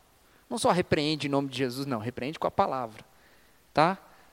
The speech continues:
"O coração do homem é enganoso", disse o profeta Jeremias.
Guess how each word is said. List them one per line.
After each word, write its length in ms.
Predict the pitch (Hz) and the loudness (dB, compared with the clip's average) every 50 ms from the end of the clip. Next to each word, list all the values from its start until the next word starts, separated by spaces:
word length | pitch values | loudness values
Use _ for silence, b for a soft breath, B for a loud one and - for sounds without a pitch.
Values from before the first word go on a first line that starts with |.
| b b b b _ - | b b b b _ -8
"O 80 | 135 | -8
coração 720 | - - - - 220 247 254 240 220 202 - - 233 240 240 | -8 2 8 12 12 12 12 12 10 6 4 2 2 2 2
do 140 | 196 208 196 | 2 4 6
homem 320 | 196 214 233 226 220 208 | 6 6 6 4 2 2
é 80 | 208 226 | 0 0
enganoso", 600 | 240 226 240 233 202 202 202 196 180 151 127 127 | 2 4 4 4 8 10 10 10 10 10 6 0
disse 280 | 127 156 175 - 165 | -4 -2 -2 -2 -2
o 20 | - | -2
profeta 400 | 156 151 139 - 147 139 - 139 | -2 -2 0 2 0 0 0 0
Jeremias. 720 | - 143 135 135 127 123 113 95 92 95 - - - | 0 0 0 0 -2 -4 -6 -8 -10 -14 -14 -14 -16